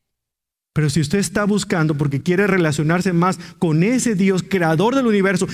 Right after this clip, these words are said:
que le ha hecho a usted y me ha hecho a mí, entonces estamos hablando de un negocio serio. Dios quiere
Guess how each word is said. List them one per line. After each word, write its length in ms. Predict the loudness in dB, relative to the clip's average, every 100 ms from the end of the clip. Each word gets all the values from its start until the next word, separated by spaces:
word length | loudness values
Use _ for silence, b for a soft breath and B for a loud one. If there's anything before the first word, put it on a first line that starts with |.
| B
que 100 | 0
le 120 | 2
ha 100 | 2
hecho 160 | 0 0
a 60 |
usted 280 | 0 0 0
y 60 | 2
me 80 | 2
ha 60 |
hecho 160 | 0 0
a 20 |
mí, 220 | 0 -2 B B B _ _ _ _ -4
entonces 960 | -2 0 -2 0 0 -2 -4 -4 -8 -20 _ -8
estamos 400 | -4 -2 0 0
hablando 420 | 2 0 0 -4 B
de 160 | -6 -2
un 80 | 0
negocio 400 | 0 -2 -2 -6
serio. 340 | -8 -8 -12 _ _ _ _ _ _ _ _ _ _ _ _ _ _ _
Dios 300 | -2 -2 -2 -6
quiere 560 | -2 0 0 -2 -4